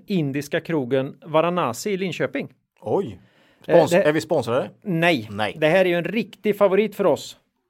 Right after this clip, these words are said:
Speaker 1: som älskar en välkryddad vindaloo.
Speaker 2: Mm.
Speaker 1: Och nu är det lite tyvärr så att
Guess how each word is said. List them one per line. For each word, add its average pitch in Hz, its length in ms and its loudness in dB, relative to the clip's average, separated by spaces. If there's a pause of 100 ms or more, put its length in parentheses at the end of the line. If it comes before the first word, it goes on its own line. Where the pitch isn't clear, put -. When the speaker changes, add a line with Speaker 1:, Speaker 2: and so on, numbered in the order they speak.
(140)
Speaker 1:
som 185 200 -6
älskar 156 600 0
en 156 220 -4 (120)
välkryddad 143 760 0
vindaloo. 143 560 2 (140)
Speaker 2:
Mm. 123 240 -6 (540)
Speaker 1:
Och 175 100 -4
nu 254 120 4
är 226 60 4
det 226 100 2
lite 240 420 -4
tyvärr 226 320 4
så 190 260 -2
att 185 160 -2